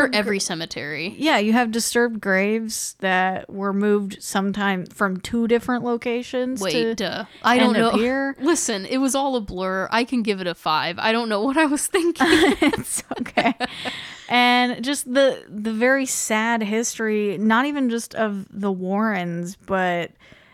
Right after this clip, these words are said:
Speaker 1: anyone in that cemetery. Pick a random stone and you may get, like, a super sad story. It's just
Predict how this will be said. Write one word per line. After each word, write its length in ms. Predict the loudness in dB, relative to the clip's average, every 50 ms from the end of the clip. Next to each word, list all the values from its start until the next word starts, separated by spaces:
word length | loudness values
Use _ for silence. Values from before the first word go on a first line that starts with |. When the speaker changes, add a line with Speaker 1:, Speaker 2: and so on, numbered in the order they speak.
| _ _ _ _ -8
Speaker 1:
anyone 540 | -2 0 0 0 0 0 -2 -2 -2 -4
in 80 | -4 -4
that 180 | -4 -4 -4 -4
cemetery. 540 | -4 -4 -4 -4 -6 -6 -6 -6 -6 -6
Pick 220 | -6 -6 -6 -6 -4
a 80 | -2 -2
random 720 | 0 0 0 2 0 0 0 0 0 0 -2 -2 -4 -4
stone 440 | -6 -6 -4 -2 0 0 0 0 0
and 140 | -2 -2
you 80 | -2 -2
may 200 | -2 -4 -4 -4
get, 180 | -4 -4 -4 -2
like, 160 | -4 -4 -4
a 80 | -4
super 440 | -6 -6 -6 -6 -6 -8 -6 -6 -8
sad 360 | -6 -6 -6 -6 -6 -6 -8
story. 560 | -8 -10 -8 -6 -6 -4 -4 -4 -4 -4 -6 -6
It's 180 | -8 -8 -8 -8
just 280 | -8 -10 -10 -14 -18